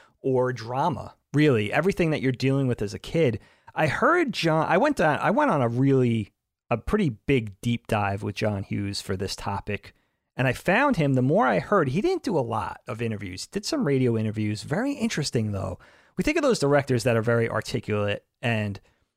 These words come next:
really deft at talking about not only their films, but film in general. We think about Tarantino, Scorsese, we think about, um,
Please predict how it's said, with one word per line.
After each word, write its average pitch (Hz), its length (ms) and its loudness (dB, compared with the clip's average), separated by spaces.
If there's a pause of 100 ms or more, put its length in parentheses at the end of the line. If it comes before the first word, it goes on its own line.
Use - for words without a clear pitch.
really 139 340 2
deft 117 680 -4
at - 200 -4
talking 117 360 0
about 104 380 -4 (180)
not 196 180 2
only 120 160 -2
their 135 220 4
films, 107 260 -8
but 110 100 -6
film 113 220 0
in 98 60 -4
general. 92 280 -8
We 95 60 -8
think 113 180 -4
about 104 200 -4
Tarantino, 95 560 -6
Scorsese, 104 920 -4 (400)
we 117 100 -2
think 123 240 0
about, 110 680 -2
um, 107 440 0